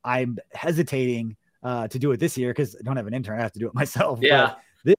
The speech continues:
Speaker 1: this class, uh, knowing that nine of the ten draft picks made the initial fifty-three man roster, and
Speaker 2: Yeah.
Speaker 1: some of 'em might not be active on game day, but they're going to see a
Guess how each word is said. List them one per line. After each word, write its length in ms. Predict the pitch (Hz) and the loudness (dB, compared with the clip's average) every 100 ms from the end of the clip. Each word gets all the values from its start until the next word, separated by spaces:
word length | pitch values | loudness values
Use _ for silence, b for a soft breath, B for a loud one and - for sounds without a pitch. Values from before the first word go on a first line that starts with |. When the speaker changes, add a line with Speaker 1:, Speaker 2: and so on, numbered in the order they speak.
| - _ _ | 2 _ _
Speaker 1:
this 220 | 160 185 | 2 2
class, 720 | - 139 170 165 113 - - _ _ _ _ | -4 -2 0 0 -2 -10 -18 _ _ _ _
uh, 520 | 127 123 123 117 113 80 _ - | -4 -2 0 0 -4 -8 _ -8
knowing 360 | 131 135 135 | -2 0 0
that 120 | 127 113 | -2 -2
nine 280 | 127 151 | 0 0
of 80 | 143 | 0
the 40 | 127 | -2
ten 200 | 147 135 | -4 -2
draft 320 | 127 147 - | 0 -2 0
picks 260 | 123 92 | -4 -4
made 260 | 104 123 143 | -4 -2 0
the 60 | 127 | 0
initial 300 | 123 131 123 | -2 -2 -4
fifty-three 460 | - 143 139 - 131 | -4 -8 -8 -4 -4
man 180 | 120 | -2
roster, 360 | 107 120 - 120 | -2 -4 -4 -6
and 120 | 120 | -6
Speaker 2:
Yeah. 60 | - | -2
Speaker 1:
some 100 | 170 | -2
of 120 | 143 | 0
'em 200 | 151 151 _ | 0 -2 _
might 160 | 117 127 | -6 -2
not 120 | 131 | -2
be 120 | 123 | 0
active 260 | 123 - 120 | -2 -2 -4
on 140 | 107 | -4
game 220 | 117 160 | -4 -4
day, 240 | 123 104 95 b b b - | -2 -4 -6 b b b -6
but 140 | 113 | 0
they're 180 | 131 180 | 2 2
going 340 | 143 160 156 | 2 2 0
to 180 | - 127 | -2 -8
see 340 | - 165 147 | -6 -2 -2
a 160 | 110 113 | -2 -6